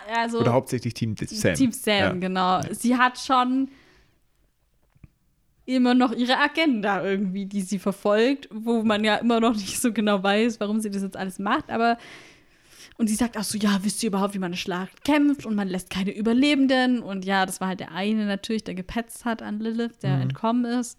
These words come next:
Speaker 2: Mhm.
Speaker 1: Ja.
Speaker 2: Mhm.
Speaker 1: Scheiße gelaufen.
Speaker 2: So. Ähm,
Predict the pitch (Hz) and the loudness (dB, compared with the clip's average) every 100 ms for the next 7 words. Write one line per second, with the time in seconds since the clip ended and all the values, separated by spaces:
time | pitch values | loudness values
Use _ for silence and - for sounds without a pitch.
0 | - 135 131 123 127 135 - _ _ _ | -4 0 2 0 -2 -6 -16 _ _ _
1 | _ _ _ _ _ _ _ _ _ - | _ _ _ _ _ _ _ _ _ -12
2 | 175 175 175 _ _ _ _ _ _ _ | -6 -4 -6 _ _ _ _ _ _ _
3 | _ 131 123 117 - 220 214 214 202 196 | _ -6 -6 -6 -6 -4 -4 -2 -4 -2
4 | 196 196 - - 190 _ _ _ _ _ | -4 -6 -8 -12 -12 _ _ _ _ _
5 | - - 143 95 - _ - - - - | -16 -2 -2 -2 -8 _ -18 -18 -18 -20
6 | - _ _ _ - 147 147 143 139 139 | -20 _ _ _ 4 6 8 6 6 6